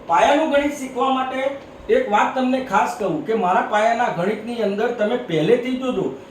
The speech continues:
મેં ગમે એમ વીડિયો નથી મૂક્યા, મેં ક્રમશઃ બધા વીડિયો મૂક્યા છે. તો આપ પહેલેથી, એટલે કે શરૂઆતના વીડિયોથી અત્યાર સુધીના વીડિયો સુધી આવશો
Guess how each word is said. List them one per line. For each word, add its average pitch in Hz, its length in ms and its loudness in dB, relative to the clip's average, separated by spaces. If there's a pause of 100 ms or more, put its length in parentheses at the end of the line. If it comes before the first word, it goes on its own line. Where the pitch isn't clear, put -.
(140)
મેં 202 260 0
ગમે 196 260 2
એમ 269 200 4
વીડિયો 254 240 2
નથી 254 240 0
મૂક્યા, 185 320 -2
મેં 254 200 -2
ક્રમશઃ 226 520 4
બધા 196 280 0
વીડિયો 190 340 2
મૂક્યા 175 360 -2
છે. 127 120 -8 (420)
તો 202 80 0
આપ 226 300 4
પહેલેથી, 240 680 0 (160)
એટલે 214 220 0
કે 226 180 0
શરૂઆતના 247 580 2
વીડિયોથી 240 600 0
અત્યાર 247 320 0
સુધીના 247 400 0
વીડિયો 226 320 -2
સુધી 233 320 -4
આવશો 202 560 2